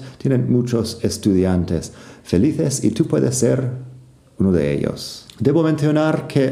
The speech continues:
Lingoda es la aplicación número uno en Europa. Tiene su calidad alemana, sus oficinas están en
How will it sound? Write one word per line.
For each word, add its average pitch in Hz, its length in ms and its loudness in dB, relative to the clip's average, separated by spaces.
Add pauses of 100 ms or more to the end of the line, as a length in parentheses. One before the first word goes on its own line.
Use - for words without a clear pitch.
Lingoda 123 500 2
es - 320 -4
la 98 580 -2
aplicación 123 920 0
número 120 320 2
uno 123 400 2
en 107 260 2 (300)
Europa. 98 580 2
Tiene 107 340 0
su 90 460 0
calidad 117 640 2
alemana, 104 500 2 (280)
sus - 240 -4
oficinas 107 560 0
están 98 540 0
en 95 240 0